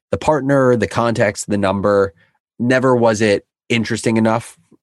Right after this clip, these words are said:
for us to sell, because our whole thing was, like, our, our whole ethos was, like, "Why would we sell? You know, we're, we're living the dream right now. W-,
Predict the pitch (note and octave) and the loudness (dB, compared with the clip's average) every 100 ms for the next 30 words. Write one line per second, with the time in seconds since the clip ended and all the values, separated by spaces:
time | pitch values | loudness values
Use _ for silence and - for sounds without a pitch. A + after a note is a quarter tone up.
0 | _ - A#2+ G#2 - G#2+ - G2 B2 B2+ | _ -2 0 0 0 -4 0 0 2 0
1 | A2 A#2 G#2+ G#2 G#2 G#2+ A2 G#2+ G2 G2+ | 0 0 2 0 0 -2 -2 -2 0 -2
2 | F#2+ _ _ _ _ _ - C#3+ C#3+ D#3 | -2 _ _ _ _ _ -2 0 2 0
3 | D3 D#3+ D3 C3 - - C3 B2 A#2 G2+ | 2 2 2 0 -4 -2 0 2 0 0
4 | - G2 F#2+ F2+ _ _ - G#2+ A2+ B2 | -2 0 0 0 _ _ -4 0 2 2
5 | A2 G#2+ - D2+ - _ - _ - G#2+ | 2 0 0 -2 -4 _ -20 _ -6 -2
6 | G#2+ G2+ G#2+ A2 A2 E2 G#2+ A#2 A#2+ A#2 | 2 2 2 2 0 -4 -2 0 2 2
7 | A2+ G#2+ G2+ G#2+ G2+ F#2 F2+ F#2 F#2 G2 | 2 0 0 0 0 0 0 -2 0 -2
8 | - - | -4 -10